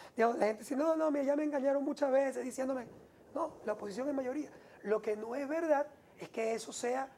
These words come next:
concluyente o que ya no haya nada más que hablar y que la oposición ganó.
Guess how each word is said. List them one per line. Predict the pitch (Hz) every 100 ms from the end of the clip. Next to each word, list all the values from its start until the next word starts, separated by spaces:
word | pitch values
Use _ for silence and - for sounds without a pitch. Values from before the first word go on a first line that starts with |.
| -
concluyente | 220 220 214 208 196 233 226 233 294 - - -
o | 202
que | 208
ya | 202
no | 220 233
haya | 247 262 - -
nada | 202 226 240
más | 240 233
que | -
hablar | 262 254 269
y | 269
que | 240
la |
oposición | - 175 170 175
ganó. | 214 233